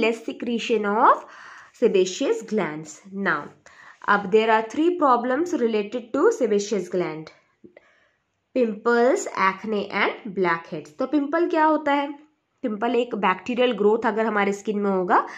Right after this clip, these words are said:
ऐसा क्यों होता है पिंपल्स? Because अगर हम लोग ज़्यादा डस्ट में हैं, अ, like, बाहर से जब भी हम लोग घर आए, then we should always wash our face with soap or with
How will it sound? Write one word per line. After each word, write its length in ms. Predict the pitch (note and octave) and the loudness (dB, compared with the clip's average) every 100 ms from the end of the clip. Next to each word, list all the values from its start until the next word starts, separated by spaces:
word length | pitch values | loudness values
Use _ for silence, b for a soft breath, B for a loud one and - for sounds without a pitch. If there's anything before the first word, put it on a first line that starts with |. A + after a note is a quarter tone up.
| B B B B | B B B B
ऐसा 200 | A#3+ D#4+ | -2 0
क्यों 260 | E4 E4+ F4 | 2 4 6
होता 200 | E4+ E4 | 4 2
है 120 | D#4+ | 2
पिंपल्स? 500 | D#4 C#4+ C#4+ D#4+ F4+ | 0 -2 0 0 0
Because 440 | C4 C4 C4 C4+ B3+ | -2 0 2 2 0
अगर 240 | A3+ A#3+ | 0 0
हम 160 | B3+ A#3+ | 0 2
लोग 400 | A#3 A3 - _ _ _ _ _ _ - - | 0 -2 -14 _ _ _ _ _ _ -20 -10
ज़्यादा 340 | A3 B3+ C#4+ | 0 2 2
डस्ट 440 | D4+ A3 A3 A3+ D4+ | 2 4 4 2 -2
में 200 | A3+ A3 | -2 0
हैं, 460 | A#3 G3 F#3 G3 B B B B B B - | 0 2 0 -4 B B B B B B 0
अ, 340 | G3+ G3+ G3 | 4 6 6
like, 260 | G3 G3+ G3+ | 4 4 2
बाहर 440 | F#3 G3+ G#3+ G#3+ | 4 6 6 4
से 280 | A3+ B3+ B3 | 2 0 2
जब 260 | G#3 G#3 | 2 0
भी 160 | F#3+ C4 | 2 0
हम 100 | C4 | 2
लोग 140 | B3 | 0
घर 240 | A#3 G#3+ G#3+ | -2 0 4
आए, 360 | A3 - - - | 4 2 -6 -6
then 160 | G#3 G#3+ | -2 -2
we 80 | G#3+ | -2
should 160 | C4 | 0
always 360 | A3+ F#3+ G#3+ A3 | 2 4 2 2
wash 280 | F#3+ G3 A3 | 2 0 0
our 220 | A3+ A#3 A#3 | 0 0 2
face 360 | G#3+ G#3 G#3+ F#3+ | 2 2 0 -2
with 400 | B3 - - - | -2 -4 -6 0
soap 220 | A3 B3 - _ G3 | 2 0 -4 _ 0
or 160 | G3 | 2
with 400 | F#3+ F3+ F#3 A3 | 2 -4 -2 -2